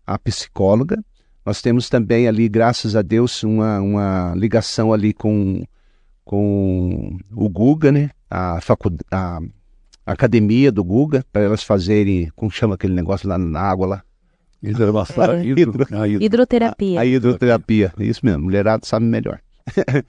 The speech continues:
Speaker 1: Então, é, esse trabalho também é feito com as mães de Bandeirantes. Nós já visitamos casas, até mesmo,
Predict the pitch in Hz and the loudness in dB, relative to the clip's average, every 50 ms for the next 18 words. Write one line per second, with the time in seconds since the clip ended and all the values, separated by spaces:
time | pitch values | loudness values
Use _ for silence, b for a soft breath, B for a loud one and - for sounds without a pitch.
0 | b b b b b b b b b - 120 107 - 135 139 151 165 175 - - | b b b b b b b b b -4 -4 -2 0 0 2 2 2 2 2 2
1 | 127 131 127 123 117 110 101 - - _ _ - 147 170 - - - - 139 117 | 2 2 2 2 2 0 0 -2 -6 _ _ 0 0 2 0 -2 -2 -2 0 0
2 | 95 120 131 151 151 143 - - 135 131 131 139 151 165 - - - 147 151 156 | 0 0 2 2 2 0 0 0 0 2 2 4 2 2 2 2 2 2 2 2
3 | - 151 - - - 175 190 220 233 - - 156 160 123 110 127 135 139 151 165 | 0 -4 -4 -2 0 2 2 2 2 0 0 -2 -2 0 0 0 2 2 2 2
4 | 170 - 143 147 151 156 156 180 156 117 87 - - - - - _ _ _ _ | 0 0 0 0 0 0 2 0 -2 -2 -2 -4 -8 -14 -18 -18 _ _ _ _
5 | _ _ _ _ _ - 113 120 135 147 139 160 139 113 135 127 113 120 110 - | _ _ _ _ _ -2 2 2 2 2 2 0 0 0 0 0 0 -2 -2 0
6 | 120 113 113 120 - - - 113 110 120 127 110 120 107 98 87 101 110 - - | 0 0 0 -2 -4 -4 -2 0 2 2 2 2 0 -2 -2 -2 -4 -4 -2 -2
7 | 120 110 113 120 120 107 110 120 120 104 | 0 2 2 2 2 2 2 0 0 0